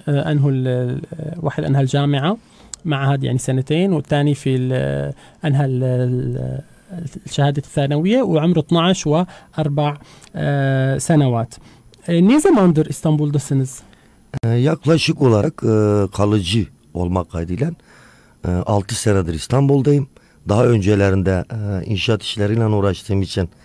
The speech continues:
Speaker 2: iş gereği gelip gidiyordum. E, İstanbul'a yabancı değiliz ama altı senedir İstanbul'dayım. E, İstanbul çok güzel.
Speaker 1: Çok güzel, evet.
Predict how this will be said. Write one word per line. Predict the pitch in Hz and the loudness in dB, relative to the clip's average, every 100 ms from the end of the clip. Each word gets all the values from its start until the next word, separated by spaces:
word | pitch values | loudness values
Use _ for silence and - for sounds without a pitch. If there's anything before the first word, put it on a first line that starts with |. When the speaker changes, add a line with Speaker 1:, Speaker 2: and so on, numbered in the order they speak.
| _ _ - | _ _ -8
Speaker 2:
iş | 101 - - - 98 | -4 -4 -8 -10 -4
gereği | 95 95 98 | -2 0 0
gelip | 90 92 82 | -2 -4 -6
gidiyordum. | 87 107 131 170 - - - _ _ - - | -4 0 0 -2 -6 -14 -20 _ _ -20 -6
E, | 104 107 | -2 -2
İstanbul'a | - - 175 131 143 | -2 0 2 4 4
yabancı | 160 127 139 139 | 4 4 4 4
değiliz | 151 127 156 | 4 2 2
ama | 139 135 | 2 4
altı | 117 - | 2 0
senedir | - 113 107 101 | 0 2 2 -2
İstanbul'dayım. | - 135 143 139 143 143 - - _ _ _ - _ _ - | -2 0 2 2 2 2 -2 -16 _ _ _ -20 _ _ -6
E, | 113 110 110 | -4 -2 -4
İstanbul | - 160 113 87 | -2 -2 0 -2
çok | 104 87 | -2 -4
güzel. | 73 71 73 - - - | -6 -8 -10 -12 -20 -6
Speaker 1:
Çok | 165 151 | -4 -2
güzel, | 135 127 139 | -2 -2 -2
evet. | 131 | -2